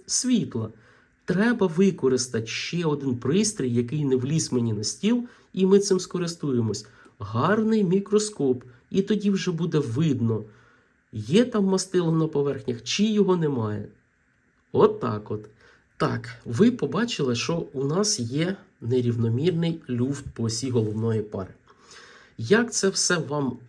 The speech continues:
викупить перед покупкою цієї котушки? І як взагалі перевіряти котушки, коли хитрі маркетологи продають те, що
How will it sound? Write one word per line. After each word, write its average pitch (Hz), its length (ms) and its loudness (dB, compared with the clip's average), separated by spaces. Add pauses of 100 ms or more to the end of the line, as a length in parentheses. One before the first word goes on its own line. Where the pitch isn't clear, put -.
(180)
викупить 131 960 -2 (720)
перед 277 420 0
покупкою 147 560 -2
цієї 117 420 0
котушки? - 560 -8 (160)
І 190 100 0
як 202 240 0
взагалі 190 480 0
перевіряти 175 600 -2
котушки, 190 480 -2
коли 165 440 0
хитрі 208 420 0
маркетологи 170 800 0 (260)
продають 190 680 2
те, 208 200 6
що 196 360 4